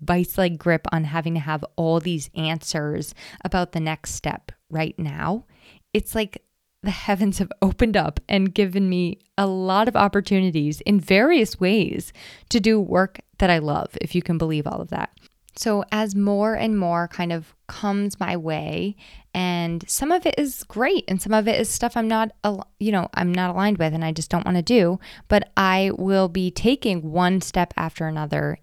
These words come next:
in the direction of the things that bring me joy. And that, I believe, is how we can kind of, like, rekindle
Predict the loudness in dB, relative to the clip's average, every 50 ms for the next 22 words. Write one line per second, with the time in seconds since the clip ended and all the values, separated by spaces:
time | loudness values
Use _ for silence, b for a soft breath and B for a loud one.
0 | _ _ 2 2 4 2 2 2 2 2 2 0 -2 -4 -6 -6 -6 -4 -6 -6
1 | -6 -4 -4 -4 -4 -4 -4 -6 -6 -4 -2 -2 -2 -2 -4 -4 -4 -6 -4 -2
2 | -2 -2 -4 -4 -6 B B B B B B B B B _ -2 0 0 0 0
3 | -2 -4 -8 -14 _ -12 -6 -2 0 0 2 2 0 -2 _ -6 -4 0 0 0
4 | 0 0 0 -2 -4 -4 -4 -4 -4 -4 -6 -4 -4 -4 -4 -6 -8 -4 -2 -2
5 | 0 -2 -2 -4 -4 -6 -8 -8 -8 -12 -10 -8 -8 -6 -6 -6 -8 -6 -4 -2
6 | -2 -2 -4 -8 -16 b b b b b b _ -4 0 4 4 4 4 2 0
7 | -2 -2 -2 0 0 0 0 0 0 -2 -4 -8